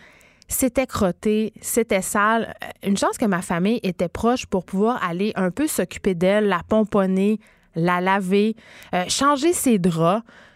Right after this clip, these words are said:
laver sa salle de bain, parce que si on avait laissé, euh, ma grand-mère au bon <laughs> soin, entre guillemets,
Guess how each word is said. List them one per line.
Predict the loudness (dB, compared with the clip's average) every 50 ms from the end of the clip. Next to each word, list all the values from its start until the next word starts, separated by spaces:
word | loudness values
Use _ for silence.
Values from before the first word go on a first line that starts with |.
| _ _ _ _ _ _ _ 0
laver | 2 2 2 2 2 0
sa | 0 0 -2
salle | 0 0 0 0 2
de | 2 2 2
bain, | 2 2 0 0 0
parce | 0 -2 -2 0
que | -2 -2
si | -2 0 0
on | 2 2 2 2
avait | 2 0 2 2 2 2
laissé, | 4 2 2 0 -2 -2 0 0 0 0 0 -2
euh, | -2 -2 0 0 0 0 0 0 0 -2 -2 -4 -4 -6 -6 -6 -8 -8 -8 -10 -10 -12 -14 -16 _ -6
ma | -4 -2 0 0
grand-mère | 0 0 2 2 2 2 0 2 2
au | 2 2
bon | 4 4 4 4 4 2
<laughs> |
soin, | 2 2 2 4 4 4 4 2 -2 -6 -10 -10 _
entre | 0 2 2 2
guillemets, | 2 2 2 2 2 2 0 0